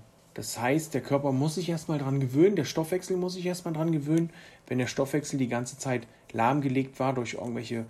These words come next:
Weizenprodukte oder Weizen und, und, und, und Gluten und so eine Sachen und da echt zu kämpfen hatte und das alles ein bisschen träge war, kann es natürlich auch sein, dass der dann entsprechend länger braucht, um wieder auf Vordermann zu kommen. Und das muss man dem Körper dann einfach auch mal gönnen, so ein bisschen,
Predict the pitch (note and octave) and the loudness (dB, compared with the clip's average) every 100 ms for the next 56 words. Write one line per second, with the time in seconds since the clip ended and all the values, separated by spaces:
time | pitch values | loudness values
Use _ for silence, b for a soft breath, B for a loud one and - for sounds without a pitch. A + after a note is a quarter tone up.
0 | B B B - A2 C3 - C#3+ C#3 B2 | B B B -2 0 0 -2 0 0 -2
1 | G#2+ - C3 C#3 C3+ C#3 A#2 A2 G2+ G#2 | -6 -4 0 -2 0 -2 0 -2 -2 -4
2 | A#2 - A#2 - A2 - - - - - | -4 -4 -4 -4 -6 -8 -12 -12 -16 -16
3 | - - - - - C#3 C3+ C#3 E3 D#3+ | -16 -20 -20 -12 -2 0 2 2 4 2
4 | D#3 D3+ C#3 D3 D3+ A2+ A#2 B2+ A#2+ A2 | 0 0 0 0 -2 -2 0 -2 -2 -6
5 | - C3 B2 C3 C#3+ D3 C#3+ C#3+ C3+ B | -8 -6 -4 -4 -2 -2 -2 -4 -8 B
6 | B B B A#2+ A#2 A#2+ C3 B2+ A2+ B2 | B B B -4 -2 -2 -2 -4 -4 -4
7 | A2+ D#3+ E3 F3 F3 E3+ B B B B | 0 4 4 6 2 0 B B B B
8 | B B - F#3+ A3+ A3+ A3 G#3 G3 C#3 | B B 2 4 4 2 0 2 2 2
9 | D#3+ F#3+ F#3 - D#3+ D#3+ D3+ C3+ - D3+ | 2 2 2 0 0 0 -2 -4 -2 -2
10 | - B2 B2 D3 F#3 E3+ E3+ F#3+ - G3 | -2 0 2 4 4 6 4 4 2 -2
11 | D#3 F3 F3+ G#3 B3 C4+ B3 E3+ C#3+ B2+ | 2 2 4 2 4 4 4 2 0 -2
12 | A2+ G#2+ - - - D#3 C#3+ C#3 D#3+ F#3+ | -4 -6 -14 -18 -8 -2 0 2 2 4
13 | F#3 D3+ C3+ D3 D#3+ D3+ B2+ B2+ C3+ B2 | 4 4 2 0 2 0 0 -4 -4 -6
14 | - B2 A#2 A2+ C3 D#3+ C3 A#2+ A2+ A#2 | -6 -4 -2 2 4 4 0 -2 -2 -4
15 | A2+ | -4